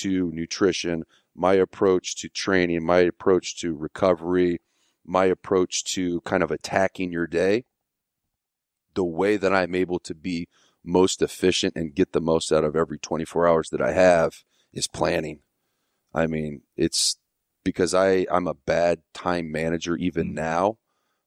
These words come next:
Speaker 1: but I've been able to accomplish some pretty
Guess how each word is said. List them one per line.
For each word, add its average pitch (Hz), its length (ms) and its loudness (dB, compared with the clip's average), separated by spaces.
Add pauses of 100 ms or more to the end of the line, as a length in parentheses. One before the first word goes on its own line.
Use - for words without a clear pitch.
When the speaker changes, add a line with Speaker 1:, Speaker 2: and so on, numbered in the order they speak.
Speaker 1:
but 87 140 0
I've 85 240 0
been 90 140 -2
able 90 240 0
to - 180 -8
accomplish 85 540 -2
some 78 220 -10
pretty 87 420 -2